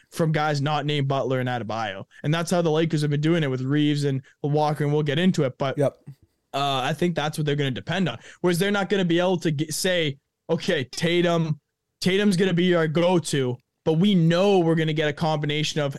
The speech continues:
Speaker 1: X, Y, Z all around Tatum to get
Speaker 2: Yep.
Speaker 1: a baseline,
Speaker 2: Yep.
Speaker 1: and we just gotta shut down the other team."
Speaker 2: Yep.
Speaker 1: Like, these guys are gonna have to get hot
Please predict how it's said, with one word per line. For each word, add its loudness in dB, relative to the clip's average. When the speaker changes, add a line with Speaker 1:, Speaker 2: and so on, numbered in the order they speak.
Speaker 1:
X, -6
Y, 0
Z -2
all 0
around -2
Tatum -2
to -6
get -2
Speaker 2:
Yep. 0
Speaker 1:
a -4
baseline, -2
Speaker 2:
Yep. 0
Speaker 1:
and -2
we 2
just -4
gotta -4
shut -4
down -2
the -2
other -6
team." -8
Speaker 2:
Yep. 0
Speaker 1:
Like, -4
these -2
guys 0
are 0
gonna 2
have 0
to -4
get -2
hot -4